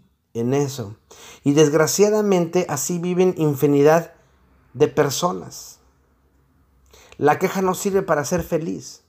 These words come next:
Al contrario, te vuelve más infeliz. Lo que debemos hacer es dejar de quejarnos. Dejar de creer que si nos quejamos podemos hacer las cosas. No.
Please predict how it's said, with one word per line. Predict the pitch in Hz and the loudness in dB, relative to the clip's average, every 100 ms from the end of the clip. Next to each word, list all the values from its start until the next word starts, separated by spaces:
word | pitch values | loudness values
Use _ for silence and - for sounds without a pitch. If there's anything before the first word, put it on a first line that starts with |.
| - | -6
Al | 143 143 | -2 0
contrario, | 143 139 131 175 226 190 131 | -2 -2 0 4 4 4 2
te | |
vuelve | 143 170 185 | 4 4 2
más | 170 175 226 - | 0 -4 -4 -4
infeliz. | 185 151 131 113 104 - _ _ _ _ _ _ _ _ | -4 -4 -6 -8 -12 -20 _ _ _ _ _ _ _ _
Lo | 139 151 - | 2 4 4
que | 151 139 | 0 2
debemos | 135 123 120 160 233 233 | 0 -2 -4 -6 -6 -6
hacer | 208 - 156 165 - | -6 -2 -2 -2 -8
es | 151 | -8
dejar | 175 - | -8 -8
de | 185 | -8
quejarnos. | 185 175 185 185 175 123 - _ _ _ _ _ _ _ _ - - | -8 -8 -6 -8 -10 -14 -20 _ _ _ _ _ _ _ _ -20 -10
Dejar | - 135 175 | -4 -2 0
de | 190 | 0
creer | 180 160 175 185 | 4 6 6 4
que | 185 | 0
si | - 147 131 - _ | -2 -4 -6 -12 _
nos | 135 139 | -2 -2
quejamos | - 131 156 185 196 | -2 -2 0 0 -2
podemos | 160 156 175 | 0 0 0
hacer | 165 139 170 | -6 -8 -8
las | 165 | -10
cosas. | - 185 175 139 127 | -8 -10 -10 -12 -8
No. | 208 269 - | -6 -6 -12